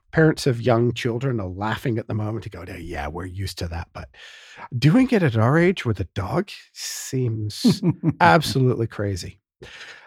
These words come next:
Speaker 1: Ah, well, anyway, let's back, get back to gratitude. I guess, you know what? There is one thing I am grateful for, that little fluff ball, 'cause, uh, she brings such joy. And I'm sure yours do to you as well, Stu.
Speaker 2: Oh, absolutely. I mean, they,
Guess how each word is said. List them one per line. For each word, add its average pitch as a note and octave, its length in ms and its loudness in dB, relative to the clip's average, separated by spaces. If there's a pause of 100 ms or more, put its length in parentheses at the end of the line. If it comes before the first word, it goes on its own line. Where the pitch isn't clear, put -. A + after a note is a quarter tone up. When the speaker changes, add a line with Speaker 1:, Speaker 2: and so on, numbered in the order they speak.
(100)
Speaker 1:
Ah, E3 280 10
well, A2 320 0 (140)
anyway, D#3 340 6 (100)
let's F#3+ 120 -4
back, - 400 -4
get - 140 -12
back B2 180 -6
to - 80 -8
gratitude. A2 400 -8
I F3 80 6
guess, A#3 340 4
you G#3 60 6
know E3+ 120 8
what? D3+ 200 6 (320)
There C#3+ 160 2
is B2 160 0
one A2 120 -2
thing G#2+ 200 -6
I F#2 120 -4
am F#2+ 180 -4
grateful F#2+ 340 -10
for, F2+ 380 -12 (560)
that A#2 120 -4
little A#2+ 180 2
fluff F2+ 340 -8
ball, E2+ 240 -8 (400)
'cause, F#2 260 -8
uh, G2 140 -6
she - 160 -2
brings F3+ 240 2
such - 260 -2
joy. E2+ 300 -10 (300)
And G#2+ 120 -8
I'm A2 60 -4
sure D#3 200 0
yours G#2 300 -4
do F2 180 -10
to - 140 -14
you F2 160 -10
as F2+ 120 -12
well, F2 140 -12
Stu. D#2 220 -14 (1200)
Speaker 2:
Oh, G2 300 4
absolutely. F2+ 600 -4
I F2 60 -10
mean, F2 240 -8 (100)
they, F2+ 380 -6